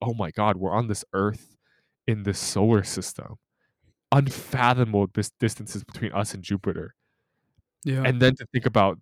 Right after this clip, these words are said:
Speaker 1: this galaxy and super voids between clusters of galaxies. And then intellectually, it's, it's, like, quaint. It's like a toy. It's interesting to think about scale. But when you're on psychedelics or when you're in a psychedelic state, and you, and, and then you go into those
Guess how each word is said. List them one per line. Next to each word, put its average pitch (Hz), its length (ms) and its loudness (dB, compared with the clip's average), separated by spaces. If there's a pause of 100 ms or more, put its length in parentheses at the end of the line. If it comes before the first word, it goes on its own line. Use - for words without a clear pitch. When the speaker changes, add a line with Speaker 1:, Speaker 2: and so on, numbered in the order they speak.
Speaker 1:
this - 200 -4
galaxy 101 800 -4 (220)
and 104 260 -2
super - 480 4
voids 98 340 2
between - 340 -8
clusters 110 580 -2
of 87 120 -8
galaxies. - 680 -10
And 127 140 -4
then 123 140 -2 (540)
intellectually, 190 680 2
it's, - 180 -2
it's, 170 140 2
like, 160 120 4 (100)
quaint. 120 420 -2
It's 107 120 -6
like 147 100 2
a 135 40 4
toy. 95 540 2
It's - 260 -10
interesting 131 400 -6
to - 80 -20
think 107 140 -6
about 101 140 -8
scale. 90 340 -4
But 104 100 -6
when 123 120 0
you're 170 100 0
on 131 60 -2
psychedelics 113 680 -8
or 123 80 0
when 107 160 -2
you're 107 120 0
in 95 60 0
a 90 40 -2
psychedelic 95 520 -6
state, - 500 -8 (1500)
and 117 160 -4
you, 120 100 -2 (160)
and, 110 300 0
and 107 180 0
then 113 240 2
you 131 160 4
go 143 220 6
into 147 180 0
those 151 360 4